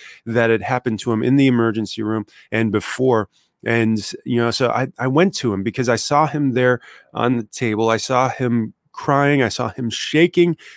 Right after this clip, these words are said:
with this seizure that was racking his body. And instinctively, I just started praying for him. And as I did so, my hands went to his spine. And I felt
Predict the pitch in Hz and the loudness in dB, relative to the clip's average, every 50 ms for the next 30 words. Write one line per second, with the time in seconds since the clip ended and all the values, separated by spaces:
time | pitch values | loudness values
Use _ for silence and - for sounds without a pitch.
0 | - - - 135 135 - 147 127 - - - - 165 165 175 147 120 127 120 113 | -8 -2 0 0 2 2 2 0 0 0 -2 0 0 0 0 0 0 0 -2 -2
1 | 107 _ _ _ _ _ _ _ _ - 131 120 117 117 104 101 123 123 135 151 | -4 _ _ _ _ _ _ _ _ -2 0 0 2 0 0 2 2 2 2 0
2 | - - 156 151 139 123 101 107 110 104 107 101 104 98 - _ - - - _ | 0 0 0 0 0 -2 -2 -2 -2 -2 -2 -2 -4 -8 -10 _ -20 -20 -20 _
3 | _ - 123 127 123 120 113 107 - - - - - 156 160 160 - - 123 113 | _ -4 -2 0 0 2 0 0 -2 -4 -6 -2 0 2 2 2 0 -4 -6 -4
4 | 123 127 123 - 113 104 110 - - - 120 107 107 101 - - - 104 101 98 | -4 -4 -4 -4 -6 -6 -8 -8 -6 -4 -2 -2 -2 -4 -8 -8 -6 -4 -4 -4
5 | 101 - - - 50 50 - - - - - _ _ _ _ _ - - 123 120 | -6 -8 -12 -16 -16 -16 -16 -18 -20 -20 -20 _ _ _ _ _ -6 -4 -2 0
6 | 120 127 123 131 123 117 120 120 101 - - 113 101 101 101 95 - 123 123 120 | 0 0 0 0 -2 -2 -2 -4 -4 -4 -4 -4 -2 -2 -4 -4 -4 -2 -2 -2
7 | 113 101 107 113 107 - - 110 101 98 101 98 87 - - - 101 95 92 98 | -2 0 -2 -2 -2 -2 -4 -4 -4 -4 -4 -6 -6 -8 -8 -8 -8 -6 -6 -6
8 | 101 98 _ _ _ _ _ _ _ _ - - 123 120 120 113 - - - - | -8 -10 _ _ _ _ _ _ _ _ -6 -2 0 0 0 0 -2 -4 0 2
9 | 135 135 135 131 - - - - | 4 4 4 2 0 -6 -10 -10